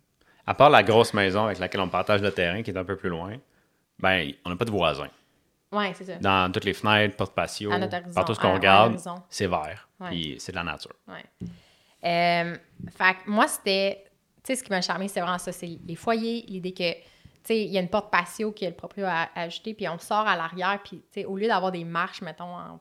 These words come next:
Speaker 2: plastique ou en béton, ben, il a mis des, des grosses roches, genre,
Speaker 1: Ouais.
Speaker 2: empilées, tu sais, fait que c'est ça qui fait les marches. Fait qu'il y a, il y a, il y a,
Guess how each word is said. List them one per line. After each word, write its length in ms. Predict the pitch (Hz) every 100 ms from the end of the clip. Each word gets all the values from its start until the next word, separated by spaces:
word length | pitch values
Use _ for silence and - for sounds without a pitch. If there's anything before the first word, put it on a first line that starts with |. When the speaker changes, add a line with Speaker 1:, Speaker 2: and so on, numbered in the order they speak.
| _
Speaker 2:
plastique 500 | 180 170 170 - 170 _
ou 60 |
en 140 | 165 143
béton, 380 | 160 160 185 220
ben, 160 | 180 -
il 100 | 180
a 40 |
mis 280 | 170 185 202 202 _ _
des, 320 | - 175 165 - _
des 100 | -
grosses 800 | 175 165 185 170 180 190 185 180
roches, 580 | - - - 185 175 -
genre, 340 | 180 160 160 175
Speaker 1:
Ouais. 200 | 185 - - _
Speaker 2:
empilées, 760 | 190 180 - 175 175 220 202 -
tu 80 | -
sais, 60 | 208
fait 100 | -
que 60 |
c'est 120 | - 180
ça 160 | -
qui 120 | 202
fait 160 | - 190
les 120 | 175
marches. 300 | 170 180 190
Fait 100 | -
qu'il 200 | - 196
y 80 | 208
a, 100 | 190
il 0 |
y 0 |
a, 60 | 185
il 60 | 185
y 40 |
a, 60 | 185